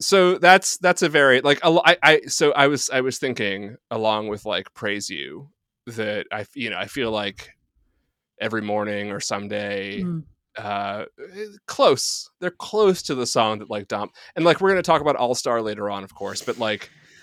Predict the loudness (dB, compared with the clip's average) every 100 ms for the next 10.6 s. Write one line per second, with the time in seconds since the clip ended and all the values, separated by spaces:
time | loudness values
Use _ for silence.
0 | _ _ _ -16 4 8 8 6 0 -4
1 | -6 -10 _ -14 -14 _ -16 -8 -4 -2
2 | -2 -2 0 0 -2 -4 -14 _ -10 -8
3 | -8 -2 -4 -4 -6 2 2 2 4 4
4 | 2 -2 2 4 4 2 -4 -6 -8 -4
5 | -4 -4 -8 -18 _ _ _ _ _ _
6 | -6 -4 -4 -6 -8 -2 0 0 -4 -6
7 | -10 -8 -6 -4 -6 -8 -12 -12 -12 -8
8 | -6 -6 -10 -14 -10 -6 -6 -6 -2 -2
9 | 0 -2 0 -2 -2 -4 -4 -2 -2 -4
10 | -8 -4 -4 -4 -8